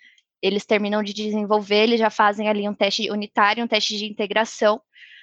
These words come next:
Quando chega pra mim testar, a chance de eu encontrar bugs bobos e imaturos é bem menor. Isso facilita muito mais o meu trabalho. E até o trabalho deles, porque deixa de ter retrabalho, né?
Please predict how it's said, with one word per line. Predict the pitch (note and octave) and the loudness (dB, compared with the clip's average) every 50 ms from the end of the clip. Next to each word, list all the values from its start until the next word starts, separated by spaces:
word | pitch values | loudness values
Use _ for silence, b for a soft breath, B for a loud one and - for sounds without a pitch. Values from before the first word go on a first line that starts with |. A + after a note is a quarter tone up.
| b b b b _ | b b b b _
Quando | _ - A3+ A#3 A#3+ B3 | _ 2 2 4 2 2
chega | A#3+ - - C#4+ C4 C#4 D#4 D#4+ D#4 D4 C4+ B3 A3+ A3 G#3+ - | 0 2 2 4 4 4 4 6 6 6 6 4 4 2 0 -2
pra | - A3+ A3+ A3 | -2 -2 0 0
mim | A3+ A3+ | -2 -4
testar, | - A#3+ A3 - - - C4+ A#3+ B3+ C#4 C#4+ C4 A#3 - | -4 -4 -4 -4 -4 0 2 4 4 6 6 4 4 4
a | - G#3+ A3+ | 2 2 0
chance | G#3+ - - B3 B3+ B3+ A#3 | 0 -2 -2 -4 -4 -4 -2
de | B3 | -2
eu | B3+ | -2
encontrar | B3+ B3+ - C4 B3 A#3+ - - A#3 G#3+ G#3+ G#3+ G3+ F#3+ F3+ F3 - _ _ _ _ _ _ _ _ _ _ _ _ _ _ _ _ _ _ _ _ _ | -2 -2 -6 -8 -8 -8 -6 -2 0 2 4 4 4 2 0 -4 -14 _ _ _ _ _ _ _ _ _ _ _ _ _ _ _ _ _ _ _ _ _
bugs | F3 F3+ A#3 A#3 A3+ A3 G#3 A3+ G#3+ G3+ G3 F3+ _ _ _ _ _ F#3 F3 _ _ _ _ | -6 0 4 4 4 4 0 -6 -12 -12 -14 -18 _ _ _ _ _ -20 -20 _ _ _ _
bobos | - B3 C4+ B3 G#3 G#3+ G#3 G#3+ F#3+ | -2 0 0 0 0 -6 -10 -8 -8
e | G#3 G#3 G#3 G#3 G3+ G3 G3+ G3 A#2+ G3 | -8 -8 -8 -8 -8 -8 -10 -10 -8 -6
imaturos | A3 A3 G#3+ G#3 - - B3 B3 C#4 D4+ C#4 C4+ A#3 B3 | -2 -2 -2 -2 -2 -8 -6 -6 -4 -4 -4 -2 0 2
é | A#3+ A#3+ A#3 A3 - _ G#3 G3+ F#3+ F#3+ F#3+ G3+ - - | 2 2 2 0 -6 _ _ -20 -20 -18 -18 -18 -12 -6
bem | A#3+ B3 B3+ | -4 -2 0
menor. | C4 C#4 C#4+ C4+ A#3 G#3 G3+ F#3+ b b b b b b b b _ | 0 2 2 4 4 4 2 0 b b b b b b b b _
Isso | G#3 A3 - - - B3 A#3 A3 | -10 -10 -8 -8 -8 -8 -10 -10
facilita | - - A#3+ A3+ - - B3+ A3 A3+ - B3+ | -2 -2 -2 -2 0 -4 -6 -6 -4 -4 -6
muito | A#3 A#3 B3 B3+ D4+ | -6 -4 -6 -4 -2
mais | C#4+ C4+ A#3+ B3 A#3+ | 0 2 2 2 0
o | B3+ | -2
meu | B3 B3+ | -4 -2
trabalho. | - - C#4 B3+ B3 A#3 A#3 B3 - | 0 -2 0 2 4 2 2 2 0
E | D4+ F4+ | 0 0
até | G4 - F#4+ | 2 4 2
o | F#4 F#4 | 2 2
trabalho | - F4+ E4 F4+ F#4 G4 | 2 4 4 4 2 2
deles, | F#4+ F4 F4 F4+ - - | 0 0 -2 -2 -4 -6
porque | - F4+ - F#4 | -10 -6 -4 -2
deixa | C#4+ E4 D#4+ - D4 | -2 -2 -2 -2 -4
de | C4+ D#4 - | -6 -6 -2
ter | - F4+ | 0 2
retrabalho, | E4 E4+ F4+ - F4+ E4 D#4+ D#4 D#4 D#4+ E4 D4 B3+ | 2 2 2 2 2 0 2 4 4 4 4 2 2
né? | A3 G#3+ G#3 | 0 -2 -4